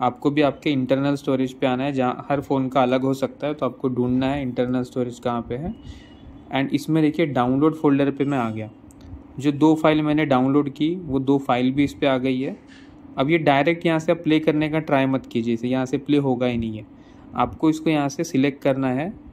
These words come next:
जो भी ऑप्शन सिलेक्ट करने का आएगा, and then इसे कट या मूव का ऑप्शन दिखेगा आपको। So, कट या मूव करके आपको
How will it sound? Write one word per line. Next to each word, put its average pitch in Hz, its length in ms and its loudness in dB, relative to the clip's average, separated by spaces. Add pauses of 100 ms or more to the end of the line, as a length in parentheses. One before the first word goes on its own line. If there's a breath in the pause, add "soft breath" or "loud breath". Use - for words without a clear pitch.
जो 131 140 2
भी 135 100 0
ऑप्शन 135 380 0
सिलेक्ट 127 360 -2
करने 120 300 -4
का 120 120 -4
आएगा, 120 320 -6 (460 loud breath)
and 139 180 2
then 151 140 4
इसे 156 180 0
कट 160 400 -2 (120)
या 156 200 6
मूव 151 280 6
का 156 160 4
ऑप्शन 135 320 2
दिखेगा 120 360 -2
आपको। 110 320 -8 (240)
So, 147 160 -2
कट 147 200 2
या 160 160 6
मूव 147 260 4
करके 147 340 0
आपको 151 440 -2